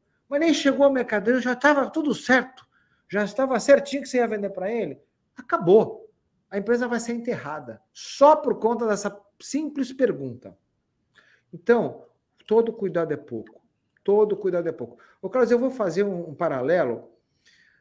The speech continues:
É, o que é o que é o canal cinza? Eu já falei, o canal vermelho, ele entra nisso também. É como você ir na polícia. Tem gente que fala assim, "Ah, mas se eu for na polícia com um advogado, né, eu já tô me dando por culpado."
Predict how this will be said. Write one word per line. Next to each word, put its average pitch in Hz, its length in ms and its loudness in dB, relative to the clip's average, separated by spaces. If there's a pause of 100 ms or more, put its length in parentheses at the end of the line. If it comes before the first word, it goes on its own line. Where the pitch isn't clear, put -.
(160)
É, 143 340 -6
o 147 100 -10
que - 120 -6
é 220 40 4
o 208 40 -2
que 208 100 -6
é 202 40 0
o 196 40 -4
canal 175 320 -4
cinza? 120 680 -10
Eu 120 140 -4
já 127 120 -6
falei, 127 240 -4
o 123 40 -6
canal 127 260 -10
vermelho, 117 560 -8
ele 117 260 -6
entra 147 260 -4
nisso 117 240 -14
também. 135 420 -10 (520)
É 175 80 -8
como 233 260 -4
você 214 260 -2
ir 214 40 0
na 208 80 -4
polícia. 147 480 -6
Tem 185 120 0
gente 214 220 -2
que 185 100 -10
fala 180 200 -4
assim, - 200 -8
"Ah, 240 400 2
mas - 160 -6
se 262 100 4
eu 247 40 10
for 330 200 8
na 320 80 6
polícia 269 380 2
com 233 140 -8
um 233 80 6
advogado, 165 960 4 (400)
né, 226 420 6 (100)
eu 165 60 4
já 233 100 8
tô 247 160 8
me 254 120 2
dando 240 280 8
por 233 120 -2
culpado." 180 800 2